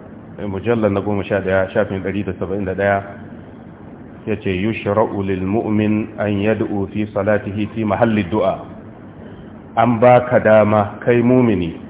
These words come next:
an ba wa mumini dama ya roƙi Allah a cikin sallarsa. Duk wani mahalli na addu'a ka roƙi Allah, sawa'un kanat as-salatu fariida aw nafila. Sallar ta farilla ce ko ta nafila,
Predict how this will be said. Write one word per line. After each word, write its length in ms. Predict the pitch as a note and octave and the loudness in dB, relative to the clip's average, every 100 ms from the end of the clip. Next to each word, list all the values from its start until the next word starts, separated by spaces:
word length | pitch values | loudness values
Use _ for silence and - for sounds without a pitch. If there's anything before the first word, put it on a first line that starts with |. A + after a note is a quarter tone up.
| - - - - - - | -18 -18 -18 -18 -12 0
an 200 | A#2+ A#2 | 2 6
ba 180 | B2+ A#2+ | 8 8
wa 120 | A2 | 6
mumini 500 | A#2 B2+ A2+ G#2+ G#2+ | 6 6 6 6 4
dama 720 | B2 B2 B2 C3 B2 - - G#2 | 6 6 8 6 4 -2 -10 -4
ya 100 | G2+ | -2
roƙi 260 | G2 G2 A#2+ | 0 2 2
Allah 380 | C3 A#2 A2+ - | 2 4 2 2
a 60 | |
cikin 240 | G2+ - A2+ | -8 -6 2
sallarsa. 540 | C3+ C3+ A#2 - F#2+ - - - - - - - - - | 4 6 4 2 -4 -6 -14 -16 -16 -18 -18 -20 -20 -6
Duk 160 | E3 D#3 | -4 2
wani 180 | D#3 D3+ | 4 6
mahalli 400 | A#2+ C3 A#2 A2+ | 6 4 4 4
na 200 | A#2+ G2+ | 4 2
addu'a 320 | G2 G#2+ G#2+ | 0 0 0
ka 80 | G2+ | -2
roƙi 200 | G2 F2+ | -2 0
Allah, 400 | A2+ G#2 F2+ D#2 - G#2+ | 2 2 0 -6 -8 0
sawa'un 340 | A2 A2 A2 | 2 4 2
kanat 300 | B2 A#2+ A#2+ | 2 2 2
as-salatu 540 | G#2+ - G#2+ B2 B2 A2 - | -6 -2 2 2 0 -4 -2
fariida 460 | G2+ B2+ C#3+ C3+ | 2 4 6 6
aw 240 | C3 A2+ G#2 | 6 4 0
nafila. 400 | G2+ G2 F#2 E2 - - - - - - - | 0 -2 -6 -8 -12 -18 -18 -18 -18 -20 -4
Sallar 280 | B2+ C3 A#2+ | 0 4 4
ta 80 | B2+ | 4
farilla 400 | A#2+ A#2+ B2 A#2 - | 2 2 4 2 2
ce 100 | A2+ | 0
ko 100 | B2+ | 0
ta 120 | B2+ C3 | 2 6
nafila, 640 | B2+ C3+ D3 A#2+ - - | 6 6 4 4 2 -14